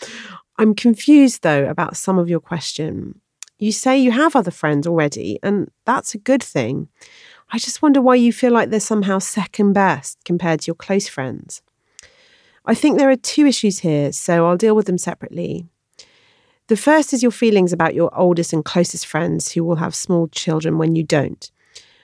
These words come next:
I sense that you're feeling left out of their lives and perhaps a bit rejected.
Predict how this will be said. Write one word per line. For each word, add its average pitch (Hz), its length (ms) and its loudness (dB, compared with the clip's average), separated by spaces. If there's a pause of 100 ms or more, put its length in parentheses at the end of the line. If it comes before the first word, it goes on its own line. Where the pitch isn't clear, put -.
(140)
I 202 80 2
sense 294 400 2
that 262 100 -2
you're 247 140 2
feeling 233 280 4
left 208 320 0
out 175 300 2
of 165 200 -6
their 165 180 0
lives 151 440 0
and 165 120 -4
perhaps 160 560 -8 (280)
a 170 60 -14
bit 175 180 -6
rejected. - 800 -4